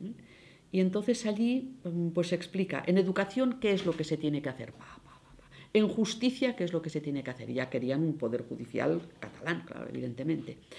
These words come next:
En los medios de comunicación, ¿qué hay que hacer? En comercio, ¿qué hay que hacer? En bibliotecas, ¿qué hay que hacer?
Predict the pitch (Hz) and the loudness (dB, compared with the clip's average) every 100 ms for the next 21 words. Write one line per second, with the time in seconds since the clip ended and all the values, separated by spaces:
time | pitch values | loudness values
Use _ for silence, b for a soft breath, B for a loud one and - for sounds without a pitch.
0 | B B 190 185 185 226 240 233 226 214 | B B 6 6 6 4 4 2 0 0
1 | 202 202 196 226 202 165 147 135 135 170 | 0 -2 -2 -2 -2 -2 -4 -4 2 4
2 | 208 233 220 226 226 - 160 147 147 139 | 6 6 6 4 0 -2 -2 -2 -6 -2
3 | 139 190 240 233 226 220 214 208 - 170 | 0 4 6 8 6 6 0 -2 -2 -2
4 | 170 147 113 - | -2 -4 -4 -6